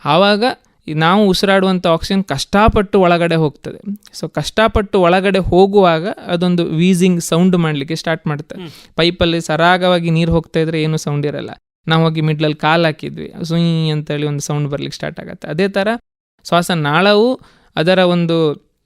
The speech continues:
Speaker 1: ಓಪನಿಂಗ್ ಅನ್ನ ಸ್ವಲ್ಪ ಚಿಕ್ಕದ್ ಮಾಡ್ತಾ ಹೋದಾಗ ನಮ್ಗೆ ಉಸಿರಾಡ್ಲಿಕ್ಕೆ ಕಷ್ಟ ಆಗತ್ತೆ. So, ಅವರು normally ಎಷ್ಟು ಚೆನ್ನಾಗಿ ಶ್ವಾಸ ತಕೊಳ್ತಾರೆ,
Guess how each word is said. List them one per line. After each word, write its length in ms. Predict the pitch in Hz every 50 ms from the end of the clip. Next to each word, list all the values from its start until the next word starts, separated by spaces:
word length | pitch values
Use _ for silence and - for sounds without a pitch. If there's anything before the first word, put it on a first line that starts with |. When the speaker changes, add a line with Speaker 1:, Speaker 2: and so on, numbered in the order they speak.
| _ -
Speaker 1:
ಓಪನಿಂಗ್ 720 | - - - 160 160 - - 185 180 175 175 170 160 156
ಅನ್ನ 160 | 151 151 151
ಸ್ವಲ್ಪ 260 | 147 - - 143 147 143
ಚಿಕ್ಕದ್ 380 | - - 170 - - 190 170
ಮಾಡ್ತಾ 340 | 175 165 156 151 147 - 147
ಹೋದಾಗ 460 | 143 143 135 135 - 143 160 170 - 277 370 - _ _ _ _ 269
ನಮ್ಗೆ 320 | 170 170 170 165 165 170
ಉಸಿರಾಡ್ಲಿಕ್ಕೆ 640 | 160 151 160 160 - 180 175 175 175 175 175 180 180
ಕಷ್ಟ 320 | 170 - 147 139 - - 147
ಆಗತ್ತೆ. 320 | 143 - 147 - - -
So, 140 | - - 160
ಅವರು 320 | 151 151 156 160 175 180 - - _ _ _ _ _ _ _ 277
normally 840 | 180 147 147 151 165 170 180 185 185 185 190 190 190 202 208 208 - _ _ _ _ _
ಎಷ್ಟು 220 | - 160 - - 180
ಚೆನ್ನಾಗಿ 540 | - - 165 165 170 170 170 170 170 170 170
ಶ್ವಾಸ 300 | - 160 156 156 - 170 160 160 156 156 - - _ _ _
ತಕೊಳ್ತಾರೆ, 680 | - 156 - - 175 170 156 - 139 135 139 143 180